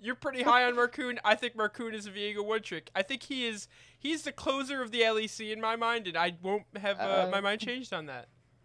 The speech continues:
Speaker 2: How many games have you watched of him playing? <laughs>
Speaker 1: I, I would say my sample size is above ten games.
Speaker 2: No shot. I don't
Speaker 1: It
Speaker 2: believe
Speaker 1: is.
Speaker 2: that. <laughs>
Speaker 1: It is.
Speaker 2: You watched a total of,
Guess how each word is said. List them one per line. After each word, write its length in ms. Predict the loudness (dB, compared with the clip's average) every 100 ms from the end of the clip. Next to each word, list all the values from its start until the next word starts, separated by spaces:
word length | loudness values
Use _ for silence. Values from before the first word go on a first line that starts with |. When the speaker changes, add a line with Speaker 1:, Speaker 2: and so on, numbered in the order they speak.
| _ _ _ 0
Speaker 2:
How 80 | 6
many 140 | 8
games 320 | 10 10 8
have 100 | 4
you 140 | 6 12
watched 260 | 12 10
of 100 | 4
him 180 | 0 4
playing? 500 | 8 8 8 4 0 4
<laughs> 140 | 4 8
Speaker 1:
I, 160 | 4 4 -8 2
I 80 | 2
would 140 | 4
say 120 | 0
my 140 | 4 4
sample 340 | 4 -4 -2
size 280 | 4 4 4
is 120 | 0
above 420 | -2 4 6 6 4
ten 260 | -4 -4
games. 560 | -4 -4 -6 -14 -20 -20 _ -20 _ _ _ 8
Speaker 2:
No 260 | 12 12
shot. 720 | 12 4 8 10 10 6 4 10
I 100 | 12
don't 120 | 12
Speaker 1:
It 40 |
Speaker 2:
believe 240 | 10 10 12
Speaker 1:
is. 40 |
Speaker 2:
that. 320 | 12 12 10 6
<laughs> 40 |
Speaker 1:
It 120 | 2 4
is. 200 | 4 10
Speaker 2:
You 80 |
watched 320 | 12 12 12 8
a 200 | 10 8
total 480 | 4 8 10 10 10
of, 240 | 8